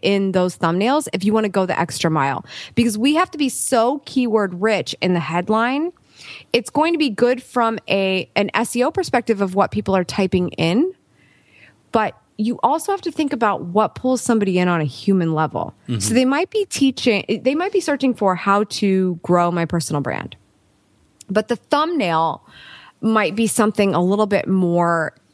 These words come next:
Speaker 1: at the heart, right?
Speaker 2: Mm-hmm.
Speaker 1: Like, let's, you know, keeping it easy or five simple steps. And you can put words that don't necessarily matter from a search perspective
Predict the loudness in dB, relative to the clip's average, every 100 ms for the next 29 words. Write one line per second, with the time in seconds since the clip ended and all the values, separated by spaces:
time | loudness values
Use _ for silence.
0 | -6 -4 -2 -4 -4 -2 -2 -2 -10 _
1 | _ _ -2 2 2 0 -6 -12 -2 0
2 | 0 -2 -16 _ 0 0 0 -4 0 0
3 | 0 -2 0 2 2 2 0 0 0 0
4 | -2 -2 0 0 0 -2 -2 -4 -6 -6
5 | -4 -6 -6 -2 -2 -2 -8 -10 -8 -2
6 | 0 2 0 -4 -4 -2 -2 -2 -2 0
7 | 0 -2 -4 -2 0 0 0 -4 -4 -2
8 | 0 0 0 2 2 0 0 0 0 -2
9 | 0 -2 -2 -6 -4 -2 -4 -2 -4 -2
10 | -4